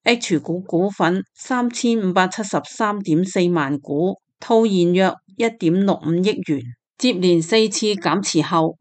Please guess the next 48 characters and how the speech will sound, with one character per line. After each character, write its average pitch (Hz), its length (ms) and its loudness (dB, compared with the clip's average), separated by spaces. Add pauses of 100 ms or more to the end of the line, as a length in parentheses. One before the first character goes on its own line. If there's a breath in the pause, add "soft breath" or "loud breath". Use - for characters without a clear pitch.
(140)
累 214 260 4
計 233 260 2
減 208 300 2
持 - 160 -2
規 247 380 0
模 208 220 2
超 202 240 -2
過 190 360 2
一 254 160 0
點 214 260 0
五 190 120 2
七 208 280 -2
億 190 220 -2
股， 147 300 -2 (180)
涉 - 220 0
及 214 60 -12
資 220 460 -2
金 240 280 2
超 240 320 0
過 202 260 4 (240)
七 - 160 -4 (120)
點 180 220 2
三 220 280 2
三 220 280 2
億 208 220 -2
元。 139 240 -2 (240)
長 190 320 0
江 302 240 8
實 254 200 -2
業 180 100 2
集 165 420 -4
團 139 220 -4
方 214 260 0
面， 175 240 4
十 165 140 -4 (160)
月 175 160 0
三 214 280 0
十 202 120 -6
號 156 300 -4 (120)
晚 147 240 -2
間 185 300 -2 (260)
喺 214 260 0
回 156 200 4
應 180 280 2 (120)
券 208 200 -2
商 226 380 0
中 226 160 0
國 202 180 2